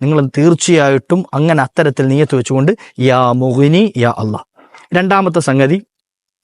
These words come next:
അള്ളാഹിൻ്റെ ഹബീബ് സല്ലല്ലാഹു അലൈഹി വസല്ലം തങ്ങൾ പഠിപ്പിച്ചൊരു ദിക്റാണ്, ഒരു ദുആ. എത്ര വലിയ കൊടിയ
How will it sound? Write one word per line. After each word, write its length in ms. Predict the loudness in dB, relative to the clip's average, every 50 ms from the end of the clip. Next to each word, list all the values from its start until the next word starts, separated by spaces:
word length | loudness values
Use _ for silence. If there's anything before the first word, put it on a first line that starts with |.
| _ _ _
അള്ളാഹിൻ്റെ 340 | 0 2 2 2 2 0 -2
ഹബീബ് 280 | -2 0 0 2 0 0 0
സല്ലല്ലാഹു 380 | 0 0 2 2 0 0 0 -2
അലൈഹി 140 | -2 -2 -2
വസല്ലം 240 | -2 -2 -2 -2 -2
തങ്ങൾ 160 | -2 -4 -4 -2
പഠിപ്പിച്ചൊരു 420 | -2 -4 -4 -6 -6 -4 -4 -4 -4 -4 -6
ദിക്റാണ്, 420 | -6 -4 -2 -2 -2 -2 -4 -8 -14 _ _ _ _ -6
ഒരു 100 | -4 -2 0
ദുആ. 160 | 0 0 0 0 -2 -4 -6 -8 _ _ _ -20 -20 _ -20 _ -2 -2 -2
എത്ര 400 | -2 _ _ _ _ 0 0 2 2
വലിയ 200 | 2 2 2 0 0 2
കൊടിയ 240 | 2 2 2 2